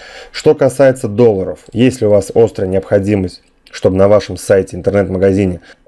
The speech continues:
была, э, в-, э, возможность покупать продукты через доллар С Ш А,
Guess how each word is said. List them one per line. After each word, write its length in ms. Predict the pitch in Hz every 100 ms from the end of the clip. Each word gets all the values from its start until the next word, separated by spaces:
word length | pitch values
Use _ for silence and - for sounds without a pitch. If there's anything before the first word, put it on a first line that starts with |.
| -
была, 440 | 98 101 107 101
э, 500 | - - 98 92 90
в-, 80 | 90
э, 240 | - 101
возможность 680 | 92 98 98 120 107 92 -
покупать 420 | - 104 110 110
продукты 340 | - 101 107 95
через 260 | - 98
доллар 280 | 92 110 101
С 100 | -
Ш 160 | - 143
А, 180 | 156